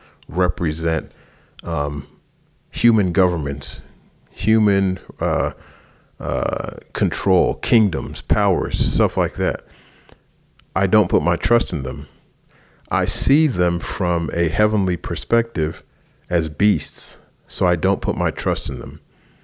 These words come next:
I serve God and I approach them with wisdom, but I do not trust in them.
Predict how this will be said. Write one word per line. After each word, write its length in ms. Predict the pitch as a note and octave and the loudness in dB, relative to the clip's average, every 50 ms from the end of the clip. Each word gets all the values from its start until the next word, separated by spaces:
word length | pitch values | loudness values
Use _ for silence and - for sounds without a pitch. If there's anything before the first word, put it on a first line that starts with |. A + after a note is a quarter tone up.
| _ - _ _ - | _ -20 _ _ -4
I 140 | C2 D#2+ F#2 | -2 -2 0
serve 440 | - - - B2 B2 A#2+ A2+ G2 F2 | 0 0 2 4 4 4 4 2 0
God 440 | F#2 F#2+ G#2+ A#2 G2 D#2 B1 - - - - _ _ | 0 2 4 4 2 2 0 -2 -6 -14 -20 _ _
and 160 | - F#2 F2+ | -6 -4 -4
I 220 | F2 E2+ F2 D#2 - - _ | -2 -2 -4 -4 -6 -6 _
approach 420 | - E2+ - - A2 G#2 G2+ - - | -8 -6 -4 -2 0 0 0 0 -2
them 180 | - F2+ F2 | -4 -4 -2
with 160 | E2 D#2+ D2+ - | -2 -4 -6 -6
wisdom, 600 | F2 F#2 A#2 C3 B2+ A2+ F2+ F2 D#2+ D#2 D2+ - - - - - - _ _ _ _ - | -4 0 0 0 0 0 -2 -2 -4 -4 -4 -10 -16 -20 -20 -20 -20 _ _ _ _ -6
but 100 | F#2 F2 | -4 -2
I 120 | E2 D#2+ | -2 -2
do 320 | D#2 D2+ D#2 F#2+ G2+ A2 | -4 -2 0 2 2 4
not 260 | A2 G#2 F#2+ F2 - - | 4 4 2 0 0 -2
trust 420 | - - A2 F#2+ F2 - - - | -4 0 0 0 0 0 -4 -6
in 140 | - C#2+ B1+ | -8 -8 -6
them. 300 | B1+ A#1+ - D#2+ - | -8 -8 -10 -12 -14